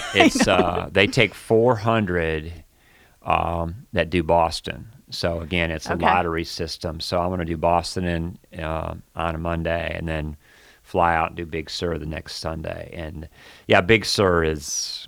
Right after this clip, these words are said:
Speaker 3: Oh.
Speaker 2: it's a beautiful area out there. You know, the big thing is the piano guy playing on the Bixby Bridge when you go over the Bixby Bridge coming
Speaker 1: Oh.
Speaker 2: into, you know, coming into Pacific Grove and Pebble
Speaker 3: Yeah.
Speaker 2: Beach, that whole area in Monterey. It's just a beautiful, beautiful area.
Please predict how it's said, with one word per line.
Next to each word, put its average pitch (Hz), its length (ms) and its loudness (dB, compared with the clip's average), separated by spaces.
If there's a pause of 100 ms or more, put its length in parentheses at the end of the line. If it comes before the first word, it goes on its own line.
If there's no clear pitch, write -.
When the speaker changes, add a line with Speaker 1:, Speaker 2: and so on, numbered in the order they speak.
Speaker 3:
Oh. 151 320 -14 (480)
Speaker 2:
it's 92 220 -2
a - 60 2
beautiful 92 520 0
area 92 380 4
out 87 260 2
there. 87 300 0
You 95 120 -6
know, 82 160 0
the 80 100 -6
big 87 240 0
thing 82 260 -2
is 80 220 -6
the 92 120 -10
piano 85 440 -4
guy 85 320 0
playing 85 480 -6
on 80 220 -8
the 76 40 -10
Bixby 87 380 -8
Bridge 80 400 -8
when 80 140 -10
you 78 80 -12
go 82 120 -4
over 80 160 -6
the 80 60 -8
Bixby 82 380 -10
Bridge 80 400 -6
coming 82 260 -4
Speaker 1:
Oh. - 40 -6
Speaker 2:
into, 78 440 -8 (840)
you 87 120 -4
know, 73 100 -2
coming 87 260 -2
into 80 140 -4
Pacific - 500 -6
Grove 82 480 -4
and 78 140 -10
Pebble 82 240 0
Speaker 3:
Yeah. 82 60 -8
Speaker 2:
Beach, 80 280 -6
that 78 160 -2
whole 82 200 -4
area 82 340 -4
in 76 60 -10
Monterey. 80 600 -4
It's 76 140 -10
just - 240 -6
a 82 80 -2
beautiful, 82 600 -4
beautiful 78 480 -10
area. 78 520 -8